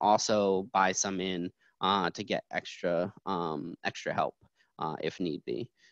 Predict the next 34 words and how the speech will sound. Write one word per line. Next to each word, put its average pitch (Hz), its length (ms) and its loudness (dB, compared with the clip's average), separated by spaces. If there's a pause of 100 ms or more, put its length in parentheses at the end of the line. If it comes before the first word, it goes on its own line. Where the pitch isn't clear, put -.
(120)
And 143 120 8
there 160 140 10
are 151 100 8
nat-, 127 300 6
big 147 180 4
national 113 760 2
suppliers 110 760 4
like 110 280 2
Arabico 113 440 2
Organics 101 640 -4
out 98 100 2
of 98 160 -2 (240)
California, 92 460 -4
I 92 40 -2
think, 95 300 -6
but - 120 -6
then 110 100 0
there's 101 160 0
also 95 240 2
more 95 240 0
local, 90 460 -4 (120)
uh, 92 140 -4
suppliers 95 480 -2
like 90 220 -4
I 92 100 -4
P - 180 -8
M 92 160 -2
Labs 92 440 -4
in 87 400 -4
Lockport, 98 480 -4
New 143 60 -2
York, 160 220 0
I 190 40 -10
think, 175 280 -6